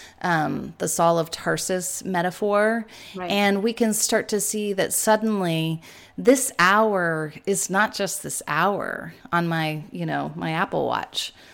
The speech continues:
Speaker 1: Like, this is, this is a Kairos hour, and
Speaker 2: Mm-hmm.
Speaker 1: God's, you know, in him and I live and move and have my being. He's at work. He's present here. So there,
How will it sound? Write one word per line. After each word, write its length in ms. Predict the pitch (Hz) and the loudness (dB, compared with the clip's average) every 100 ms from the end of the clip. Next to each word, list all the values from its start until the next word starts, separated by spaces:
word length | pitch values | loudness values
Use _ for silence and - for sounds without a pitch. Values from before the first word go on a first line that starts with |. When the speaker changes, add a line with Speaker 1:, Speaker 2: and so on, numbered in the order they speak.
| - - | -18 -10
Speaker 1:
Like, 160 | 175 | -2
this 260 | - 214 226 | 4 4 4
is, 360 | 240 196 160 - | 2 2 -2 -2
this 220 | 208 214 | 0 0
is 140 | 180 | -2
a 80 | 170 | -4
Kairos 840 | - - 185 196 220 175 - - - | -6 -6 -4 -2 -2 -4 -4 -6 -6
hour, 500 | 135 98 87 - - | -4 -4 -4 -8 -8
and 260 | - 175 175 | -4 -2 -4
Speaker 2:
Mm-hmm. 460 | 202 175 - 180 175 | -6 -10 -10 -10 -4
Speaker 1:
God's, 460 | 170 190 185 - - _ _ - | 4 4 4 -4 -10 _ _ -6
you 140 | 185 | -2
know, 260 | 156 139 139 165 | -2 -2 -6 -8
in 160 | 190 180 | -4 -4
him 360 | 180 208 208 | -4 -4 -2
and 380 | 196 175 175 170 - - - - | -2 0 -2 -4 -8 -18 -16 -4
I 100 | 165 | -2
live 320 | 175 190 196 | 2 2 2
and 160 | 190 185 | 0 0
move 180 | 185 | 0
and 140 | 185 160 | -2 -4
have 240 | - 175 | -6 -8
my 180 | 180 170 | -4 -4
being. 500 | 156 180 226 175 143 | -4 -4 -4 -4 -8
He's 280 | 143 196 180 | -6 -4 0
at 160 | 170 | -2
work. 460 | 165 170 220 180 - | -2 -4 -4 -4 -10
He's 320 | - 202 185 | -8 -4 -4
present 500 | - 185 190 196 170 | -4 -2 -2 -2 -6
here. 320 | 147 147 131 | -4 -4 -4
So 220 | 135 - 175 | -4 -2 0
there, 340 | 175 175 165 | 0 -2 -4